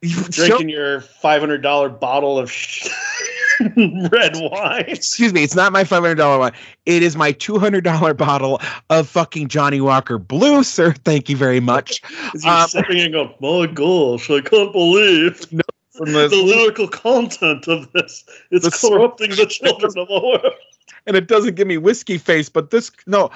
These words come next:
Speaker 1: the problem with this song was, I, I think, 'cause it was, like, usually in a heavy metal, a metal album,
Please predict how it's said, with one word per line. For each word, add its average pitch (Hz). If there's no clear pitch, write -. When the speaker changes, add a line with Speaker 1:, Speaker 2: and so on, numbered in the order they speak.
Speaker 1:
the 175
problem 233
with 208
this 170
song 143
was, 101
I, 151
I 143
think, -
'cause 170
it 180
was, 165
like, 147
usually 170
in 151
a 135
heavy 135
metal, 160
a 131
metal 143
album, 104